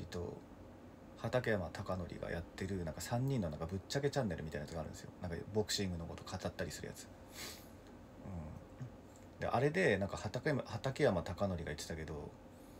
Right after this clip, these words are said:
なんかもう時効だから言うけど、昔あの、ボクシ-、ボクサーであのチャンピオンの時に、あの偉い社長さんからめちゃめちゃなんか現金とかもらったとか、プレ-、あとなんか高い腕時計とか、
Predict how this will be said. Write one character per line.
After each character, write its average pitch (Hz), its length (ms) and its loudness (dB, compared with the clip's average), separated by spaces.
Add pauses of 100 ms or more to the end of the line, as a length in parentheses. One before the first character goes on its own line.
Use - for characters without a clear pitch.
(300)
な 107 80 2
ん - 20 2
か 92 80 2
も 123 200 8
う - 20 2
時 101 180 2
効 135 200 6
だ 151 100 6
か 104 120 8
ら 87 80 6
言 85 140 2
う - 20 2
け 80 140 -2
ど、 80 320 -2 (480)
昔 127 340 6
あ 120 140 10
の、 113 500 6 (200)
ボ 127 100 2
ク - 100 0
シ-、 - 200 0
ボ 117 120 4
ク - 120 -6
サ 95 100 4
ー 85 60 6
で - 80 2
あ 82 40 2
の 87 80 0
チ 127 120 2
ャ 127 60 6
ン 110 40 2
ピ 101 100 4
オ 87 40 4
ン - 20 4
の 82 60 0
時 82 160 -2
に、 82 360 -2 (540)
あ 95 100 2
の 87 80 2
偉 123 220 6
い 120 60 6
社 - 140 2
長 92 160 0
さ 98 120 0
ん 95 80 0
か 95 120 0
ら 90 140 4
め 90 160 2
ち 107 80 2
ゃ 127 60 4
め 131 80 2
ち 139 80 4
ゃ - 20 6
な 127 120 6
ん - 20 0
か 92 80 0
現 101 260 2
金 110 180 0
と 90 120 0
か 82 80 -4
も 82 140 0
ら 87 80 2
っ 87 100 -4
た 82 100 0
と - 80 -6
か、 - 120 -8 (200)
プ - 100 0
レ-、 107 100 4
あ 95 80 2
と 87 120 -2
な 87 80 0
ん - 20 0
か 85 100 -2
高 110 280 6
い 95 120 6 (220)
腕 98 120 4
時 95 160 0
計 85 100 0
と - 100 -6
か、 82 280 0